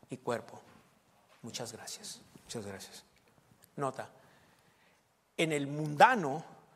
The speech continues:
toda maldad y toda perversidad opera desde aquí, desde donde dice espíritu.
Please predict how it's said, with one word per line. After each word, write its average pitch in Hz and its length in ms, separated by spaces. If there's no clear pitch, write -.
toda 196 260
maldad 160 380
y 165 80
toda 170 260
perversidad 135 520
opera 139 320
desde 113 280
aquí, 110 240
desde 123 180
donde 113 180
dice 117 200
espíritu. 123 560